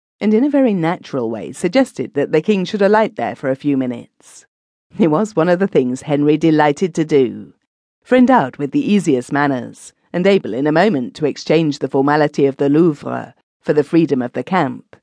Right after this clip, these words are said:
he could give to such cheap favours their full value.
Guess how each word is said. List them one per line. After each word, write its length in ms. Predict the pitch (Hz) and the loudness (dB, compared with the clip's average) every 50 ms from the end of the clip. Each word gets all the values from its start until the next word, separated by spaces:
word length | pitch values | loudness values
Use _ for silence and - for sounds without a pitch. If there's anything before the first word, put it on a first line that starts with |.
| _ _ _ _ _ | _ _ _ _ _
he 160 | - 240 247 | -2 0 0
could 200 | - - 143 - | 0 0 -4 -2
give 260 | - 135 143 135 - - | 0 2 2 2 0 -2
to 100 | - 143 | -10 -4
such 320 | - 170 165 127 - - | 0 0 0 0 0 -6
cheap 300 | - - 196 175 147 - | -6 -4 -2 -2 -2 -4
favours 500 | - - 139 147 151 139 123 85 - - | -4 0 0 2 2 0 -2 -4 -6 -6
their 200 | - 135 147 147 | -2 0 0 0
full 280 | 143 - 151 165 180 175 | 0 0 2 2 2 2
value. 680 | 147 143 147 190 196 165 127 107 95 92 - - - | 2 2 0 2 0 0 -2 -4 -6 -8 -12 -18 -20